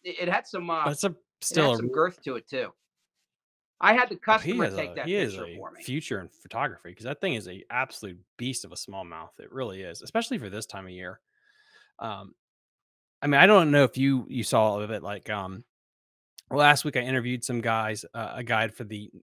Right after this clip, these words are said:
Speaker 2: the New River area, because there's a big national kayak tournament that happened on the New. And it really kind of, like, I think goes into today's conversation about summertime smallmouth a-, and how hard it is to, or, or its, its specific challenges. Uh,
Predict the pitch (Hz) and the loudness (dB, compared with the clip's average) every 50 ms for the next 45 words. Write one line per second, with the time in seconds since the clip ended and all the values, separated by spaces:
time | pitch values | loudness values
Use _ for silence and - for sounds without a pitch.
0 | _ - 107 107 110 113 113 107 110 110 107 104 107 107 - - 104 101 98 95 | _ -10 -8 -6 -4 -4 -4 -4 -4 -4 -4 -4 -6 -6 -6 -6 -6 -6 -6 -6
1 | 95 95 95 92 _ _ _ _ _ _ _ _ _ _ _ - 123 113 - 123 | -8 -10 -10 -12 _ _ _ _ _ _ _ _ _ _ _ -6 -4 -2 -2 -2
2 | 110 113 110 104 107 92 _ - 127 120 117 107 107 - _ _ _ _ _ _ | -2 -4 -6 -8 -8 -10 _ -6 -6 -6 -6 -8 -10 -18 _ _ _ _ _ _
3 | _ _ - 120 117 117 - - 107 98 - - - 143 139 113 104 - - 117 | _ _ -4 -2 -2 -2 -2 -6 -12 -14 -10 -4 0 0 0 0 -2 -4 -8 -10
4 | 104 95 95 87 107 101 - 98 92 92 92 92 117 165 185 117 76 67 - _ | -8 -8 -8 -8 -8 -8 -8 -10 -12 -12 -10 -6 -4 -2 -2 -2 -4 -8 -14 _
5 | _ _ _ _ _ _ _ _ _ _ - 135 131 127 120 120 120 139 165 185 | _ _ _ _ _ _ _ _ _ _ -2 2 2 2 2 0 -2 0 2 4
6 | 190 156 - 156 143 131 113 113 107 107 - 113 110 127 110 95 117 110 104 101 | 4 4 4 4 2 2 2 2 0 -2 -2 -4 -6 -6 -6 -4 -4 -4 -4 -4
7 | 98 95 98 110 123 139 135 - - 113 104 95 107 92 98 101 98 98 101 - | -6 -10 -8 -6 -6 -6 -4 -4 -4 -6 -4 -6 -8 -10 -10 -8 -8 -8 -8 -6
8 | - 127 120 113 110 - 110 101 101 - - - 98 92 101 104 80 - - - | -6 -4 -4 -6 -6 -8 -10 -10 -8 -8 -8 -6 -6 -6 -6 -6 -8 -10 -16 -18
9 | _ _ - 110 - - 113 104 90 90 101 101 98 - - - 104 104 101 95 | _ _ -18 -16 -14 -12 -10 -10 -10 -8 -6 -6 -6 -6 -6 -6 -4 -4 -4 -6
10 | - 69 71 - - - - - - 110 98 98 92 - _ _ _ _ - 120 | -8 -12 -12 -14 -14 -14 -14 -12 -10 -8 -8 -8 -10 -14 _ _ _ _ -12 -12
11 | - - 143 131 123 113 - - - - 131 117 - - - - 139 - - 117 | -8 -4 -4 -2 -2 -4 -6 -10 -16 -16 -18 -16 -14 -14 -12 -12 -12 -12 -10 -12
12 | 104 - - - 107 101 95 92 87 - - 82 85 - - _ _ _ _ _ | -12 -10 -10 -10 -8 -10 -10 -12 -16 -18 -20 -20 -20 -20 -20 _ _ _ _ _
13 | _ _ _ - | _ _ _ -20